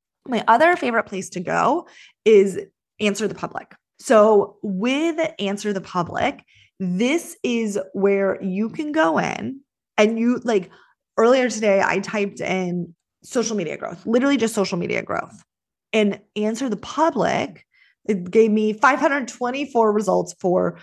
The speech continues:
social media growth. And this is based on, like, people come here and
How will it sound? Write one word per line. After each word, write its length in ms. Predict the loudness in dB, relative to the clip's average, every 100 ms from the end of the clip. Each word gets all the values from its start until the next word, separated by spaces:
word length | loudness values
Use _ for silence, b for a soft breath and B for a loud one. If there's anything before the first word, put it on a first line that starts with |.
| B
social 340 | -2 0 2 0
media 540 | 0 0 2 0 -2 -10
growth. 460 | -4 0 0 0 -8 _ -4
And 220 | -2 0
this 220 | 0 0
is 140 | -2 0
based 500 | 2 2 2 -2 -2
on, 420 | 0 2 0 -2 0
like, 240 | 0 0 b b _
people 300 | -2 0 0
come 340 | -4 -2 -2
here 520 | -2 -4 -2 -2 -4 -6
and 320 | -2 0 -2